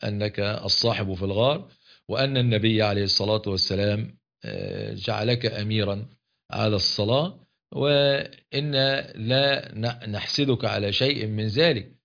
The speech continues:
بل إن يعرفون قدرك وفضلك وفضل، آه، أبي بكر رضي الله، آه، عنه، ولكن، يعني، غضبنا لأننا لم نستشر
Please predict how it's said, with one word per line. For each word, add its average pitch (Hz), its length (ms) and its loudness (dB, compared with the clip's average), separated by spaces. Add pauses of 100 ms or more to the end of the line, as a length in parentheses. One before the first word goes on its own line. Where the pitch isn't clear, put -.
(300)
بل 127 420 -2
إن 117 240 0
يعرفون 110 720 0
قدرك 135 480 0 (180)
وفضلك 123 680 0 (420)
وفضل، 107 720 0
آه، 113 300 0 (680)
أبي 110 180 2
بكر 120 320 2
رضي 107 280 2
الله، 104 520 0 (380)
آه، 98 120 -4
عنه، 135 240 0
ولكن، 208 520 0
يعني، 180 720 -4 (380)
غضبنا 135 880 0
لأننا 151 760 -2
لم 160 340 0
نستشر 139 600 0